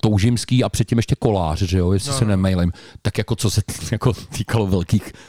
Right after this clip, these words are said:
Speaker 1: metalových vokálů a velkých metalových hlasů, tak kapela nikdy neměla nic jako lepšího. Jo, Aleš Brychta samozřejmě byl ikonou, psal hodně, spoustu textů a napsal jako nějaký zásadní hity jako z toho původního Arakainu, ale co se týče jako, jako prostě pěveckýho vokálního výkonu, prostě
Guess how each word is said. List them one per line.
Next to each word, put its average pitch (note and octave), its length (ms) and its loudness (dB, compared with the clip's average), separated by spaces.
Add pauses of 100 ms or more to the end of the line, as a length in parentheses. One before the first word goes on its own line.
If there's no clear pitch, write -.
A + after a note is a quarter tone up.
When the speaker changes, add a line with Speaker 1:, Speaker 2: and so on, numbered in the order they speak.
Speaker 1:
metalových G2+ 560 2
vokálů G2 480 2
a G2 40 2
velkých F#2+ 300 -2
metalových G2 440 0
hlasů, G2 280 0 (220)
tak - 120 -4
kapela G2 220 0
nikdy F2+ 240 0
neměla F#2 260 2
nic G2 220 0
jako G2+ 180 -2
lepšího. B2 480 2 (300)
Jo, G2 220 0
Aleš G#2 200 0
Brychta A#2 280 -2
samozřejmě B2 400 2
byl G2+ 160 0
ikonou, B2+ 360 2 (240)
psal G#2+ 220 0
hodně, G#2 440 2 (100)
spoustu A#2+ 300 -2
textů B2 500 2
a A2 60 2
napsal G#2 380 0
jako F#2+ 320 0
nějaký F#2+ 260 2
zásadní G#2 520 0 (340)
hity A2+ 380 2
jako A2 340 2
z - 100 -8
toho A#2 200 2
původního A2 500 2
Arakainu, G#2 500 0 (320)
ale - 220 -2
co G2 120 -2
se - 140 -6
týče - 280 -2
jako, F#2 360 0 (420)
jako - 180 -2
prostě F2 440 -2
pěveckýho F#2+ 680 0
vokálního F#2+ 480 2
výkonu, F#2 440 0
prostě F#2 420 -2